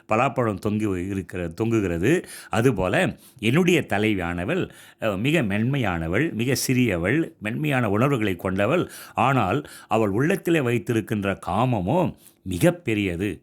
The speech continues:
அவ்வளவுதான் செய்தியை சொல்றான். எனவே செவ்வியை ஆகுமதி,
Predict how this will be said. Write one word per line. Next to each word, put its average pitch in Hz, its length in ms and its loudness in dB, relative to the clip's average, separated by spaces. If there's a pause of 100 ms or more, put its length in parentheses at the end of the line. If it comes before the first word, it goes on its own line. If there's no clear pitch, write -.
(140)
அவ்வளவுதான் 85 420 -8
செய்தியை 117 460 0
சொல்றான். 90 320 -8 (640)
எனவே 95 360 0 (440)
செவ்வியை 175 680 4 (120)
ஆகுமதி, 104 640 2